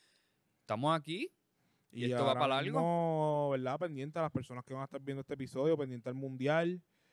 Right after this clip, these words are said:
Speaker 2: La gente del Mundial está haciendo excelente trabajo
Speaker 1: Nos están
Speaker 2: cubriendo.
Speaker 1: opacando, Iván, Héctor Otaño, están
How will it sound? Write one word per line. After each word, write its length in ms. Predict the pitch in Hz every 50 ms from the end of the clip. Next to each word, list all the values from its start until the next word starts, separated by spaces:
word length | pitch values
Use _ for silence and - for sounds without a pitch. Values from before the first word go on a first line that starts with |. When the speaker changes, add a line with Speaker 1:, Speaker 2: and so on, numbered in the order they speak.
| _ _ _ _ _ _ _ _ -
Speaker 2:
La 200 | 123 120 113 120
gente 220 | 123 123 123 -
del 160 | 151 151 156 156
Mundial 380 | 156 156 151 147 147 151 151
está 140 | 151 - -
haciendo 240 | - - 143 151 151
excelente 600 | 143 - - - 151 135 127 127 135 139 - 156
trabajo 880 | 151 147 143 139 135 135 139 147 147 151 151 151 151 147 147 151 143 127
Speaker 1:
Nos 120 | 127 123
están 220 | 120 123 123 127 123
Speaker 2:
cubriendo. 120 | 135 139
Speaker 1:
opacando, 840 | 139 147 143 135 - 143 147 165 180 190 196 190 190 190 190 180
Iván, 600 | 151 127 127 131 139 160 180 185 185 190 190 185 - -
Héctor 360 | 127 127 - - 139 135 127
Otaño, 580 | 123 120 - 131 147 170 185 190 185 180 170
están 460 | 147 139 - - 127 123 139 151 156